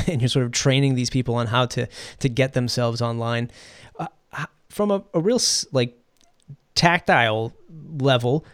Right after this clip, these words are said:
how does somebody even begin to make a business transaction like that? So if I'm a freelancer and I'm a web designer by trade,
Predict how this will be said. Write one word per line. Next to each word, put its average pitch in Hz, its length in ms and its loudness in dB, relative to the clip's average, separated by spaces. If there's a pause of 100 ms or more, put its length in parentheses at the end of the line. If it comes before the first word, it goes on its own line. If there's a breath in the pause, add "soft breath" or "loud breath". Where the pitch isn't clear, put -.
(220 soft breath)
how 240 120 -2
does 320 140 2
somebody 233 500 0
even 151 200 4
begin 143 640 4 (360 soft breath)
to - 100 0
make 143 280 4
a 127 60 2
business 127 640 6
transaction 120 720 -4
like 110 200 -8
that? 110 180 -4
So 156 100 0
if 160 80 0
I'm 339 180 -2
a 151 40 0
freelancer 135 640 4
and 127 120 0
I'm 139 100 0
a 120 60 2
web 120 320 -2
designer 120 560 0 (400 loud breath)
by 113 140 4
trade, 131 600 2